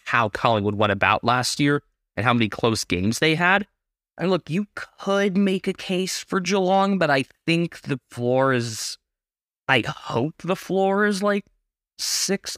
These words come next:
Speaker 2: or seventh.
Speaker 1: I was about to say sixth, but it's more that,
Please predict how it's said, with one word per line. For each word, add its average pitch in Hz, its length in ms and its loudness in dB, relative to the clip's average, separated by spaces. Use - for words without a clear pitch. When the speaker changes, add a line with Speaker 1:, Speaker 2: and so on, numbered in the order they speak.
Speaker 2:
or 202 80 0
seventh. 196 300 0
Speaker 1:
I 156 40 6
was 151 140 0
about 135 240 2
to 123 100 -4
say 98 200 0
sixth, - 560 -4
but 127 200 2
it's 180 240 0
more 240 220 2
that, 196 160 2